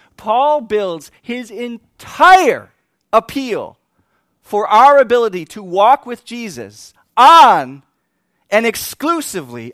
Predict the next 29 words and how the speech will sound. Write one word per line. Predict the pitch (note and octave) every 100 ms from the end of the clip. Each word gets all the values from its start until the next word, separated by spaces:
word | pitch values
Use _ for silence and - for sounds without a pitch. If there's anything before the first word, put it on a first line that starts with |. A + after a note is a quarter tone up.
| -
on | A3 A#3+ F3+ A#2+ A2+ _ _ _
Jesus' | _ G3+ A#3 A3+ A3 G#3+ - _ _
power | G3+ F#3+ F#3+ F#3 F#3 - _
and | D#3 D3+
grace | C3+ D#3+ C3+ G#2+ - - _ -
in | D3+
uniting | D3+ D3 F3 A3+ A#3+
us | A3+ G#3+ - - _
with | D3+ D3+
his | D3 B2
death | A2 G3+ A3 _ _ -
and | D3+
resurrection, | D#3 D3+ D3 F3+ F3 - F3+ F3 _ _
making | D3+ E3+ G#3+ A#3+ A3+
us | G3+ -
new, | F3+ F3+ F3 F3 _
and | C#3+ C#3
filling | - G3+ G3+ F#3
us | -
with | E3
his | D3+ C#3+
Spirit. | - C#3+ C3 A2 D#2+ _ _ _ _ _ _ _ _ _ _ _ _ _ _ _ _
He | _ A#3+
built | G3+ B3 A#3+
our | G#3 A3+
entire | A3+ A#3 G3+ - C4+ D4 G3 D#3 - -
water | D#3+ B3 C#4+ B3
walk | A3 A#3 A3 G#3
mission | G3+ G3 - B2 G2+